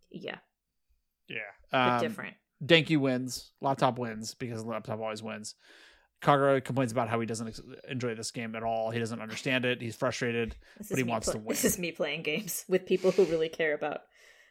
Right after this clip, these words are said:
Speaker 1: uh,
Speaker 3: Right.
Speaker 1: card games or board games. I'm like, "Please stop. Please. I don't know. I'm scared."
Speaker 3: Uh, Kagura says he doesn't play many games,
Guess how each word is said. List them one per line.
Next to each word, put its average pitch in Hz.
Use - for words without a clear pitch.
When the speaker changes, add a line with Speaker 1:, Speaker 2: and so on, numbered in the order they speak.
Speaker 1:
uh, 151
Speaker 3:
Right. 117
Speaker 1:
card 156
games 151
or 160
board 147
games. 170
I'm 180
like, -
"Please -
stop. -
Please. -
I 214
don't 196
know. 214
I'm 196
scared." -
Speaker 3:
Uh, 135
Kagura 233
says 233
he 214
doesn't 214
play 247
many 175
games, 117